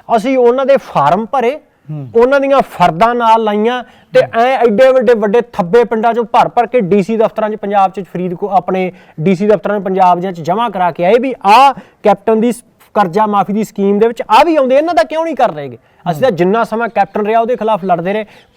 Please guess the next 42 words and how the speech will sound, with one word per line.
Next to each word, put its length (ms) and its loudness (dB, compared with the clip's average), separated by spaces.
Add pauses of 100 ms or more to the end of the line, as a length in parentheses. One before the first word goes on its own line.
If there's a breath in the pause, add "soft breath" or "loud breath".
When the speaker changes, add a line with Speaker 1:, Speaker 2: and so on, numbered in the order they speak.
Speaker 1:
ਕੋਈ 180 4
ਇੱਕ 200 0
ਕਿਸਾਨ 380 -4
ਜਥੇਬੰਦੀ 460 -2
ਦਾ 100 2
ਨਾਂ 300 0
ਲੈਣ, 260 -2 (680)
ਡੱਲੇਵਾਲ 320 2
ਸਾਹਿਬ 180 -2
ਕਹਿੰਦੇ 140 -6
ਕਿ 140 -10 (100)
ਕੈਪਟਨ 280 -2
ਅਮਰਿੰਦਰ 280 -2
ਕਰਜ਼ਾ 320 0
ਮਾਫ਼ 440 4
ਕਰਨਾ 280 0
ਚਾਹੁੰਦਾ 300 -4
ਸੀਗਾ। 280 -6 (360)
Speaker 2:
ਹੂੰ। 220 -10
Speaker 1:
ਮਤਲਬ 300 -2 (540 soft breath)
ਕਿਸਾਨ 480 2
ਜਥੇਬੰਦੀਆਂ 800 -2
ਨੂੰ 240 -6
ਭੰਡ 260 0
ਰਹੇ 200 4
ਆ 160 2 (380 soft breath)
ਔਰ 260 4 (180)
ਅਮਰਿੰਦਰ 400 0
ਸਿੰਘ 220 -6
ਦੇ 80 -4
ਜੇ 100 -2
ਗੁਣਗਾਨ 560 0
ਕਰ 120 -2
ਰਹੇ 80 0
ਵੀ 100 -2
ਉਹ 80 2
ਕਰਜ਼ਾ 340 0
ਮਾਫ਼ 240 2
ਕਰਨ, 440 -4
ਕਰਨਾ 320 -2
ਚਾਹੁੰਦੇ 320 -4
ਸੀ 240 -4